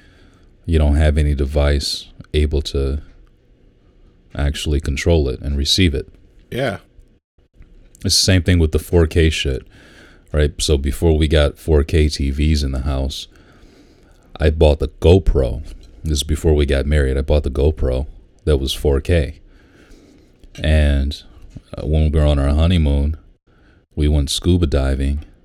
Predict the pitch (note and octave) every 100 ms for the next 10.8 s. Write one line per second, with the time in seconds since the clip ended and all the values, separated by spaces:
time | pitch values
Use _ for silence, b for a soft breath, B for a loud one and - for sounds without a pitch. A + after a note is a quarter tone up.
0 | _ _ - F#2 C#2 C2+ C#2 C#2 C2+ D2
1 | - E2 D#2 D2+ C#2+ C2 D2 E2+ D#2+ C#2
2 | C#2 - _ b b b b b b b
3 | b b b - D2 C#2+ C#2+ C#2 B1+ D2+
4 | C#2+ - C#2+ C#2 C2+ C#2 - - D#2 D2+
5 | F2+ E2+ D2+ C#2 C#2 D2 - D2+ C#2+ A2
6 | G#2+ D2 C#2+ C#2 D#2+ D#2+ - C2+ C2+ G2
7 | - - - - - - - F2 D2+ F2
8 | C2+ B1 C#2+ C#2 F2 - - A#1+ - B
9 | B B B B B B _ _ _ F2+
10 | F#2 F2+ E2+ D#2+ F#2 F#2+ F#2